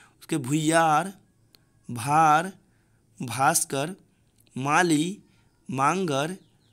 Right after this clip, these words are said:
मदार, मल्लाह, मछुआर, मरकंडे, मुरियारी, मलार, मौलिक,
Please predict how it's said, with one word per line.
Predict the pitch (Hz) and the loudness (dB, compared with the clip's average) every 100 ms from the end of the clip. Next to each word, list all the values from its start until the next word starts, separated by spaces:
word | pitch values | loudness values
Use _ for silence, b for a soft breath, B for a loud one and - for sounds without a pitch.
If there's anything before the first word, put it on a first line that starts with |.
| _ - | _ -6
मदार, | 139 143 151 170 156 160 220 _ _ _ - | -4 0 2 4 2 -2 -8 _ _ _ -10
मल्लाह, | 131 143 147 165 175 147 190 _ _ _ _ _ _ _ _ _ _ _ _ | -6 -4 0 2 2 0 -6 _ _ _ _ _ _ _ _ _ _ _ _
मछुआर, | 131 151 151 147 147 160 151 208 - _ _ _ _ _ _ _ _ _ - | -6 -4 -4 0 2 4 2 -2 -14 _ _ _ _ _ _ _ _ _ -12
मरकंडे, | 127 156 160 151 170 180 147 170 214 b b _ _ _ | -4 -4 -2 -2 -2 0 -2 -2 -8 b b _ _ _
मुरियारी, | 135 147 156 156 151 180 165 170 202 - _ _ _ _ _ _ _ _ _ - | -8 -2 0 2 4 4 2 -2 -8 -16 _ _ _ _ _ _ _ _ _ -12
मलार, | 127 139 156 170 151 165 202 _ _ _ _ _ _ _ _ _ - | -6 0 2 4 4 2 -4 _ _ _ _ _ _ _ _ _ -14
मौलिक, | 131 139 170 175 156 - | -8 -4 0 2 2 0